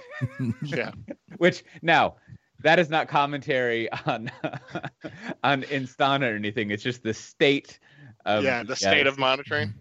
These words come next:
Speaker 3: the monitoring
Speaker 2: Like,
Speaker 3: world, which was, uh,
Speaker 1: But it's hard
Speaker 2: throw,
Speaker 1: not to
Speaker 2: throw
Speaker 1: do,
Speaker 2: a
Speaker 1: like, a
Speaker 2: bunch of stuff at
Speaker 1: callback
Speaker 2: the
Speaker 1: here
Speaker 2: wall.
Speaker 1: to Tivoli, right? I was trying to think of, like, what really, I don't know, what, I lo-, love your opinion, Cote and Matt. Like, I don't know, what is the company that kinda kicked off this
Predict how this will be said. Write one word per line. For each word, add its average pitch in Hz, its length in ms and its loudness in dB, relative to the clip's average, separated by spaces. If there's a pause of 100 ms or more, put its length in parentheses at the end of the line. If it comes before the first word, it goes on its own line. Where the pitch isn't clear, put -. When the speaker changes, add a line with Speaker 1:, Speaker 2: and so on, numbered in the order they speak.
(140)
Speaker 3:
the 117 100 0
monitoring 113 420 2
Speaker 2:
Like, 98 160 2
Speaker 3:
world, 85 220 -6
which 95 280 -10
was, 95 120 -4
uh, 143 320 -6
Speaker 1:
But 165 80 8
it's 147 100 4
hard 220 160 4
Speaker 2:
throw, 254 120 6
Speaker 1:
not 180 80 2
to 202 100 2
Speaker 2:
throw 190 100 6
Speaker 1:
do, 185 60 6
Speaker 2:
a - 20 6
Speaker 1:
like, 170 40 6
a - 20 4
Speaker 2:
bunch 160 100 4
of - 60 -4
stuff 156 120 6
at 156 80 6
Speaker 1:
callback 135 180 4
Speaker 2:
the 135 80 -2
Speaker 1:
here 131 180 6
Speaker 2:
wall. 117 100 2 (320)
Speaker 1:
to 117 300 4
Tivoli, 123 480 2
right? 127 200 2
I 135 60 6
was 143 80 4
trying 196 160 4
to 180 60 4
think 156 220 2
of, 117 100 4
like, 104 160 -2
what 170 280 2
really, 139 720 4
I 117 80 -4
don't 127 140 0
know, 82 260 -2
what, 120 220 -2
I 113 120 -2
lo-, 123 200 -2 (380)
love 120 280 -2
your 117 120 2
opinion, 101 420 -2
Cote 101 220 -6
and 95 160 -2
Matt. 92 260 -4
Like, 92 140 -8 (420)
I 123 60 2
don't 160 100 6
know, 160 120 6
what 123 220 6
is 160 160 6
the 139 80 4
company 127 300 2
that 110 140 0
kinda 113 180 0
kicked 117 300 -2
off 101 220 0
this 101 300 -4